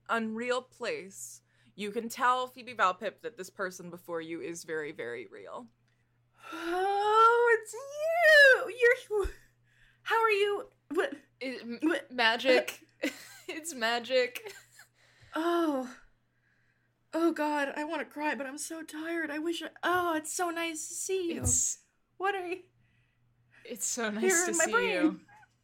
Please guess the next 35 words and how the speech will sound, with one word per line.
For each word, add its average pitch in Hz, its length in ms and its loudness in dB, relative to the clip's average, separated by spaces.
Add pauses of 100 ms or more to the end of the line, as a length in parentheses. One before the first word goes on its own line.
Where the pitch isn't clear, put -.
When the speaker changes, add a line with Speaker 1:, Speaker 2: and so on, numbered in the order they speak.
(140)
Speaker 3:
It - 200 -2
feels 240 260 0
like 247 340 -2 (220)
Speaker 2:
Huh. 349 120 -8 (360)
Speaker 3:
it's 208 260 -2
been 196 440 -6 (120)
so 202 440 -4
long. 185 480 -6 (440)
<laughs> - 420 -20
Speaker 2:
I 294 140 -10
know. 311 440 -8 (140)
It 311 240 -2
hasn't, 453 420 -4
but, 269 180 0
like, 330 220 -6
it - 180 -14
has 277 520 -10
at 254 140 -10 (160)
the 262 80 -12
same 269 340 -10
time. 240 500 -8 (160)
I 285 80 -12
don't 277 160 -10
know. 226 320 -8 (720)
But, - 240 -6 (680)
like, 277 240 -6 (720)
I 269 120 -8
got 302 220 -2
new 285 120 -6
hair. 285 440 -8 (200)
Uh, 277 360 -2 (560)
what's, - 280 -4 (160)
and 277 140 2
a 359 40 -4
cat. 311 420 -4